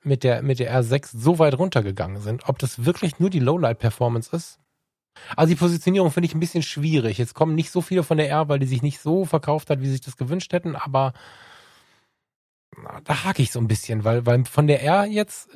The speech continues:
sich was anderes holen, wüsste ich grad nicht so richtig, was ich will. Also da hätte ich grad ein Problem, weil die vier sechs für eine, für eine Profikamera verstehe ich. Die Videoauslastung verstehe ich auch,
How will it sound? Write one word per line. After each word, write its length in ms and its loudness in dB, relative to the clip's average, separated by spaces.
sich 240 0
was 120 4
anderes 360 0
holen, 240 0
wüsste 200 -6
ich 60 -4
grad 160 -2
nicht 120 -4
so 80 -8
richtig, 340 -10
was 100 -2
ich 160 -8
will. 200 -2
Also 200 -2
da 140 2
hätte 140 -2
ich 100 -14
grad 140 -8
ein 60 -18
Problem, 440 -4
weil 140 -2
die 80 -4
vier 220 0
sechs 340 -4
für 140 -4
eine, 220 0
für 140 0
eine 60 4
Profikamera 600 2
verstehe 400 0
ich. 180 -10
Die 140 0
Videoauslastung 760 2
verstehe 320 -4
ich 120 -6
auch, 220 -2